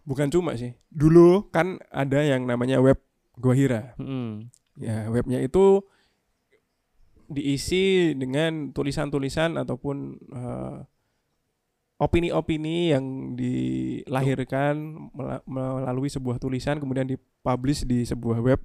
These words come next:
Speaker 1: namanya Gua Hira. Nah, eh, ketika banyak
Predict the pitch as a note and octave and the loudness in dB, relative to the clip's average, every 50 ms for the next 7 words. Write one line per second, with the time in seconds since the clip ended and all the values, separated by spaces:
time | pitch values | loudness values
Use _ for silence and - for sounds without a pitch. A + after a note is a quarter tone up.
0 | - - - - C3+ A#2+ A#2+ A#2+ B2 C3 C3 A#2+ A#2+ A#2 A2+ A#2+ A#2+ B2+ C3 B2 | -6 -16 -12 -10 -10 -8 -6 -4 -2 -2 0 2 2 2 4 4 6 6 8 6
1 | A2+ A2+ C3+ - _ _ _ _ _ _ _ _ _ _ _ _ _ _ _ - | 6 4 0 -8 _ _ _ _ _ _ _ _ _ _ _ _ _ _ _ -6
2 | C3+ C3+ C3 B2 A#2+ C3+ _ _ _ _ _ _ _ _ _ _ - C#3 C3+ C3+ | -6 -4 -4 -6 -8 -12 _ _ _ _ _ _ _ _ _ _ -4 -2 0 0
3 | B2+ - D3+ - F#3 F#3+ - - A3+ A3+ F3+ C#3+ C#3 C#3 D3+ D#3 D3+ | 0 -2 -2 0 0 0 2 4 4 6 6 6 4 4 2 -2 -2